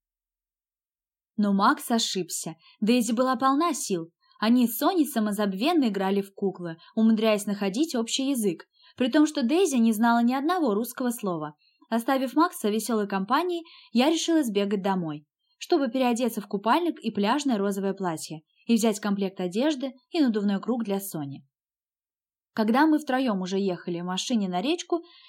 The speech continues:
я вдруг поняла одну простую вещь. Точнее, мне стала ясна причина, почему я не выгнала Эванса, когда у меня был шанс.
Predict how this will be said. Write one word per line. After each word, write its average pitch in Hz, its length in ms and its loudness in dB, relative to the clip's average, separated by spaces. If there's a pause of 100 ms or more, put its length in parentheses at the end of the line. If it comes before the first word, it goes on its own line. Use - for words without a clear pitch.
я 214 140 2
вдруг 214 260 -4
поняла 240 340 0
одну 214 220 0
простую 196 420 -4
вещь. 156 340 -8 (300)
Точнее, 254 300 0
мне 254 140 2
стала 277 260 -2
ясна 254 380 -2
причина, 277 520 -2 (400)
почему 285 320 2
я 226 140 4
не 208 140 0
выгнала 196 440 0
Эванса, 311 440 0
когда 208 340 0
у 214 60 -2
меня 202 180 0
был 180 160 -2
шанс. 156 480 -8